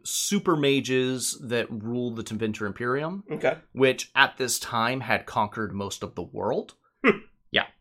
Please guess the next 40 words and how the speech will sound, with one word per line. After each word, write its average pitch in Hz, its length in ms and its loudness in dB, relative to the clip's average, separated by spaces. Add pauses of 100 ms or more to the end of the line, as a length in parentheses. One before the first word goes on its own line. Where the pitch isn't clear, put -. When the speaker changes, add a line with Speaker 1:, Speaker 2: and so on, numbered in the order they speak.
(100)
Speaker 1:
because 139 280 2
they 135 80 6
use, 127 300 0
they 123 120 2
use 107 280 0
everything. 85 420 -4
They 92 80 -2
use 98 180 -6
blood 113 320 2
magic, 104 680 2 (240)
they 104 540 2
control 127 540 2
demons, 117 640 -2
they 110 100 -2
have 101 260 0
armies 120 600 4
of, 98 320 0
of 92 180 -2
slaves 113 460 0
and 104 120 -2
shit. 110 420 0
Like, 90 320 -2
they 101 160 0
are, 98 100 2
Speaker 2:
Nice. 92 240 0
Speaker 1:
they 113 120 2
are 98 100 2
nasty, 95 520 -2 (360)
they 110 120 2
are 95 80 2
nasty 90 380 -2
people. - 420 -10
Speaker 2:
Yeah. 139 300 6 (580)
Speaker 1:
Um, 107 520 6 (140)
but 127 200 6
particularly, 131 880 2 (960)
uh, 123 200 6
seven 190 400 2
high 185 380 0
priests, - 840 -6